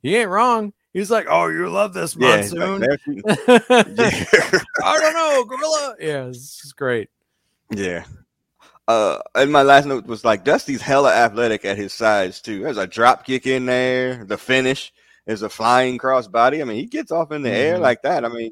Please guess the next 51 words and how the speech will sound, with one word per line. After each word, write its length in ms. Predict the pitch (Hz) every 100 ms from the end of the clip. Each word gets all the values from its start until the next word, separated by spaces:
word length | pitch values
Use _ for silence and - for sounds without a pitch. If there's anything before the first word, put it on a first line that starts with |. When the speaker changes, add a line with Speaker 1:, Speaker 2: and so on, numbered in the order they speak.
| 110
Speaker 2:
he's 180 | 135 196
a 120 | 123
hell 180 | 131 139
of 60 | 127
an 80 |
athlete 380 | 123 127 110 104
at 160 | 101 87
his 120 | 87
size. 380 | - 76 90 _
All 140 | - 113
right, 100 | 78 _ _
so 120 | 156
let's 160 | 220 208
look 120 | 208
at 80 | 208
the 60 |
pinfalls 640 | - 202 185 175 165 156 147
in 100 | 151
this 180 | 151
first 280 | - 147 143
match. 340 | 143 120 104 _ _ _ -
Uh, 560 | 120 131 135 131 123 107 _ -
Martel 500 | 117 143 165 147 147
pins 300 | - 151 147
Tito, 480 | - 131 117 117 110 _ -
of 140 | -
course, 460 | - 92 92 - _
'cause 320 | 90 90 87 _ -
if 100 | 147 -
I, 60 | - _ _ - - - -
I, 100 | - 175
I 80 |
just 180 | 202 202
gotta 160 | 151 127
send 260 | - 127
this 160 | 120 110
out 200 | 110 -
to 80 | 107
y'all 260 | 107 101
before 380 | 92 92 113 104
y'all 200 | 101 95
watch 340 | 92 98 85 -
this 160 | 90
shit. 260 | - 87 - _ _ _ _ _ _ _ _ _ _ _ _ _ -
Like, 200 | 117 107
when 120 | 131
you 100 | 160
look 160 | 175
at 100 | 202
the 80 | 160
teams 520 | - 127 123 127 127